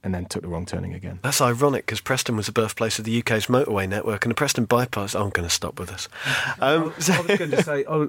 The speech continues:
Speaker 3: I was gonna, just gonna offer, um, I really don't want ever to go to Preston ever ag-, again. I support two teams, Torquay United and Birmingham City. My only two visits to Deepdale was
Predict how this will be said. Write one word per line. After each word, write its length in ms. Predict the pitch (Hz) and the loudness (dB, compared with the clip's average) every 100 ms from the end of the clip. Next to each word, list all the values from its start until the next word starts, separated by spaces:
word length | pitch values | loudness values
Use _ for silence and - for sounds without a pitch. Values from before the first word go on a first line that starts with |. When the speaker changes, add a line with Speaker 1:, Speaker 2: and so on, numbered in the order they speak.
| - | 0
Speaker 3:
I 80 | 143 | 2
was 140 | 135 | 2
gonna, 180 | - 117 - | 0 -4 -4
just 140 | 123 | -2
gonna 320 | 131 123 123 | 2 4 4
offer, 380 | 131 127 117 123 | 2 0 2 2
um, 220 | 123 123 123 - | 4 4 0 0
I 220 | 147 151 127 _ - | 2 2 -2 _ -6
really 240 | 170 190 151 | 0 2 2
don't 180 | 160 | 2
want 200 | 165 170 | 2 2
ever 200 | 180 185 | 2 2
to 80 | 143 | 2
go 120 | 135 | 0
to 100 | 113 | 0
Preston 380 | - 120 - 120 | 0 -2 2 2
ever 220 | 120 120 | 2 2
ag-, 80 | 120 - - | 0 -4 -4
again. 440 | 123 117 135 151 | -2 2 2 4
I 160 | 143 170 | 2 0
support 320 | - 160 - | 2 0 2
two 200 | 190 190 | 0 2
teams, 320 | - 135 135 | 2 2 2
Torquay 300 | - 165 160 | 2 2 4
United 500 | 147 143 127 139 127 - | 4 4 2 0 0 0
and 260 | 123 123 | 2 2
Birmingham 380 | - 143 131 123 | 2 4 4 2
City. 400 | - 120 - 127 | 0 -2 0 -2
My 220 | 147 131 139 | 0 2 2
only 140 | 127 | 2
two 180 | - 139 | 2 2
visits 320 | 135 127 - | 2 -2 -6
to 60 | - | 0
Deepdale 420 | 139 - 139 135 | 0 2 2 4
was 200 | 131 | 2